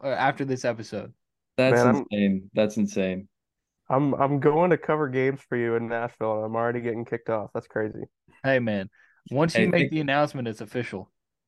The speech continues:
Speaker 2: Things happen fast in, in the real world, uh, Robert. You're gonna learn that.
Speaker 1: Yeah, this
Speaker 3: Yeah,
Speaker 1: is,
Speaker 3: I guess so.
Speaker 1: this is a business, buddy.
Speaker 3: Yeah.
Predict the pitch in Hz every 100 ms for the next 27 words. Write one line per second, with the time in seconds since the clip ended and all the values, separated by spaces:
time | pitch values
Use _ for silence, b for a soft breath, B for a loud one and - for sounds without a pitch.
0 | _ 120 123 123 110 110 104 107 104 104
1 | 101 98 101 95 101 98 92 92 - 104
2 | 92 95 90 92 80 98 95 92 90 87
3 | 90 - _ _ _ 120 113 107 123 120
4 | 131 131 - 151 131 _ _ _ _ _
5 | 123 110 117 110 101 - 95 95 - _
6 | _ _ _ b - 113 143